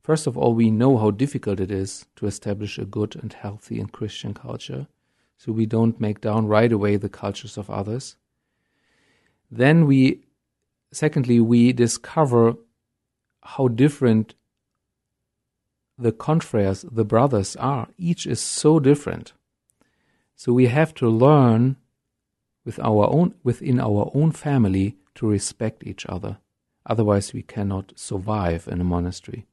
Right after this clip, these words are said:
You are so close together. You have to respect the other. You cannot change him anyway. You can only invite him to change.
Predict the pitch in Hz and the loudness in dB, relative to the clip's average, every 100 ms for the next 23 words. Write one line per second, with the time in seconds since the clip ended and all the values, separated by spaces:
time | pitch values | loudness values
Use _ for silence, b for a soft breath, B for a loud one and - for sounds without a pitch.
0 | _ 135 98 - - 147 - 139 135 123 | _ -10 -10 -6 -4 -2 -2 -2 -2 -4
1 | 123 113 101 107 - _ _ 117 92 - | -8 -8 -8 -10 -18 _ _ -20 -16 -6
2 | 117 127 _ 117 98 - - 104 98 _ | -2 -4 _ -12 -10 -12 -10 -10 -10 _
3 | 113 104 98 92 101 _ _ _ _ _ | -20 -12 -12 -12 -16 _ _ _ _ _
4 | _ _ _ _ _ _ - 127 107 - | _ _ _ _ _ _ -6 -2 -2 -4
5 | - 127 127 - 101 113 120 101 90 85 | -4 -2 -2 -4 -6 -4 -2 -4 -6 -10
6 | _ _ _ 110 - 107 110 107 107 98 | _ _ _ -14 -8 -6 -4 -4 -4 -6
7 | 95 104 107 127 127 92 90 - - 98 | -6 -4 0 0 -2 -6 -10 -12 -12 -8
8 | 90 87 90 - | -6 -6 -10 -14